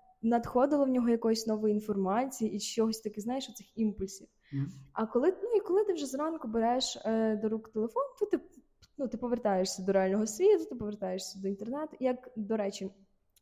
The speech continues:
Speaker 1: співав, е, Боб Бьорн, «Ти маєш весь світ під подушечками своїх пальців». Це теж дуже
Speaker 2: Мгм.
Speaker 1: красива штука. Ну, блін.
Speaker 2: Ну,
Speaker 1: Е,
Speaker 2: та
Speaker 1: «Welcome to the Internet», якраз його пісня, ну, і про це. Типу, що все відбувається завжди і водночас, і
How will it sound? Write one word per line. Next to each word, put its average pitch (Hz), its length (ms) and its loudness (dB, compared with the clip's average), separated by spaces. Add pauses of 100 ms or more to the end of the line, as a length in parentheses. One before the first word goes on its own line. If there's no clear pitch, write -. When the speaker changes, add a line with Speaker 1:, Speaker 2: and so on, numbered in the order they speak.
(100)
Speaker 1:
співав, 208 580 2 (360)
е, 202 120 2
Боб 190 180 4
Бьорн, 240 400 4 (140)
«Ти 220 60 2
маєш 220 280 -2
весь 233 220 -2
світ 285 240 -6
під - 160 -8
подушечками 208 580 -4
своїх 196 320 -6
пальців». 175 380 -10 (600)
Це 220 60 -12
теж 208 220 2
дуже - 200 2
Speaker 2:
Мгм. - 60 -2
Speaker 1:
красива 190 400 -4
штука. - 260 -12 (200)
Ну, 233 240 0
блін. 196 520 -4
Speaker 2:
Ну, 190 160 -2
Speaker 1:
Е, 226 40 -2
Speaker 2:
та 240 180 8
Speaker 1:
«Welcome 311 600 6
to 294 240 -6
the 262 60 -2 (140)
Internet», 247 380 0
якраз 208 360 -4
його 214 140 -2
пісня, 226 420 -6 (120)
ну, 220 200 -2
і 180 100 -4
про 208 140 -4
це. - 280 -10
Типу, 214 200 -2
що 208 220 2 (240)
все 269 260 0
відбувається 233 600 2
завжди 202 320 -2
і 240 40 -2
водночас, 208 800 -6
і 190 260 -10